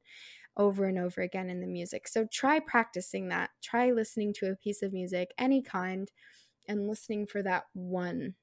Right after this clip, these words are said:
accent. So the next part of a phrase is tempo, and this is how fast or slow the music is being played. I think that that's a pretty easy thing, so I'm not gonna play an example for that.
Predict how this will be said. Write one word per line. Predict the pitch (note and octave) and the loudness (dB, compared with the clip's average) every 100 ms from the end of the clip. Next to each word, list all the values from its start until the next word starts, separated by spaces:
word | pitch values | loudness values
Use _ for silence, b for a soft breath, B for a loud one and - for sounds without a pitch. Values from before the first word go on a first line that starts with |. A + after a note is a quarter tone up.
| _ - | _ 0
accent. | D#3+ - - - - - - _ - | 0 0 -4 -4 -6 -12 -18 _ -6
So | - C4+ A#3+ | 8 12 12
the | A#3 | 10
next | B3 C#4+ C#4+ - - | 8 6 4 -6 -4
part | - G3+ G3 - | 2 8 8 6
of | G#3+ G3 | 0 0
a | |
phrase | G#3 - F#3 F#3 A3+ B3+ - - | -2 4 6 6 4 2 2 6
is | G#3+ A3 - | 6 6 -2
tempo, | - - G3+ G#3 - - D#3 - | -6 0 0 0 -2 0 2 4
and | A3 | 4
this | B3 C#4+ | 4 4
is | C#4 | 0
how | - A#3+ A#3+ | 2 2 2
fast | A#3+ - G3+ G#3 - - | 0 2 2 2 -2 0
or | A3 G#3 | 0 0
slow | - - G3+ F#3+ F#3 F#3+ - _ _ _ _ - | -2 0 4 6 4 2 -4 _ _ _ _ -6
the | G3 | -2
music | G3 F3+ F3+ G3 - | 0 0 0 -2 -2
is | F#3 | -2
being | F#3 F3+ F3+ | -2 -4 -4
played. | - F#3 - - - _ _ _ _ _ _ - | -6 -6 -4 -6 -14 _ _ _ _ _ _ -8
I | A#3 | -4
think | - C4 B3 | 2 2 4
that | G3 - | 2 4
that's | G3 - - - | 0 0 -4 -4
a | G3+ | -6
pretty | - A3+ | 0 0
easy | G#3+ G#3 G3 G3+ | 2 -2 -2 -2
thing, | G#3 G#3 | -2 -2
so | G#3 | -2
I'm | G3 | -2
not | G3+ G#3+ | -2 -2
gonna | A3 G#3+ | -2 -2
play | - G#3+ | 0 0
an | |
example | G#3 G3 F3+ F#3 G3 | 0 -2 -4 -4 -6
for | - | -4
that. | F#3+ G#3 | -2 -2